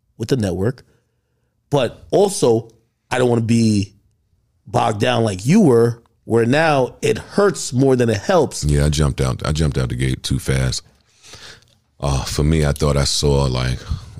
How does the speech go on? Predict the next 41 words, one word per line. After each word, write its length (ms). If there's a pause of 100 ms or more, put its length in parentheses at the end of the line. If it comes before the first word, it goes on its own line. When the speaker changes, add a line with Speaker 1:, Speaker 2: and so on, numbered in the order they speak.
Speaker 2:
a 80
viable 500
road 480
to 280 (420)
help 300
a 20
large 360
group 180
of 80
people 420 (100)
at 220
the 60
same 280
time. 420 (840)
But 360 (280)
like 160
I 40
said, 180
everybody 440
has 180
their 160
own 280
visions. 680 (1120)
For 80
me, 240
I 100
can't 280
be 80
trying 280
to 40
help 200
somebody 580 (180)
and 240
then 300 (320)
they 200
come 300
and 100
have 200
a 60
problem 460
with 140